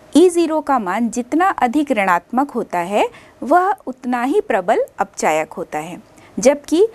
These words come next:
सोडियम दुर्बल अपचायक होता है, क्योंकि सोडियम के लिए जो ई ज़ीरो का मान है वो कम ऋणात्मक होता है। ये जो ई ज़ीरो का मान है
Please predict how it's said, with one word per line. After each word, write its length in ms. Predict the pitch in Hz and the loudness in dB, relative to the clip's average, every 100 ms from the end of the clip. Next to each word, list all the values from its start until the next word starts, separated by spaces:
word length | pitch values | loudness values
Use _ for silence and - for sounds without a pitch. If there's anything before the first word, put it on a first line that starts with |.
| - - | -6 -14
सोडियम 600 | - - 269 254 294 349 508 - _ _ - | -2 2 2 2 2 2 -2 -10 _ _ -6
दुर्बल 420 | 208 285 262 339 | 0 2 4 2
अपचायक 520 | 240 - 190 165 170 | 0 -2 -4 -4 -4
होता 260 | - 160 165 | -10 -12 -12
है, 100 | 180 | -10
क्योंकि 320 | 214 214 262 | -8 -4 -4
सोडियम 560 | - 247 233 254 320 330 | 0 2 2 2 2 2
के 140 | 330 | 0
लिए 280 | 302 311 330 | -2 0 0
जो 180 | 254 240 | -2 0
ई 120 | 240 262 | 2 4
ज़ीरो 280 | 269 277 269 | 4 4 2
का 180 | 262 | 0
मान 280 | 226 175 175 | -2 -4 -6
है 260 | 214 220 523 - - - 240 | -2 -2 -2 -6 -20 -10 0
वो 160 | 392 - | 0 2
कम 240 | 359 370 349 | 2 2 2
ऋणात्मक 560 | 220 160 151 - 175 | 0 0 -2 -8 -14
होता 280 | - 165 - | -10 -10 -8
है। 200 | 160 170 - _ - - - - - - - - | -10 -10 -16 _ -20 -20 -20 -20 -20 -20 -20 -2
ये 180 | 233 359 | 4 4
जो 160 | 392 415 | 4 2
ई 220 | 277 359 | 4 4
ज़ीरो 280 | 349 359 359 | 4 2 2
का 160 | 349 | 2
मान 340 | 294 226 208 247 | 2 2 0 -2
है 300 | 233 214 | -4 -6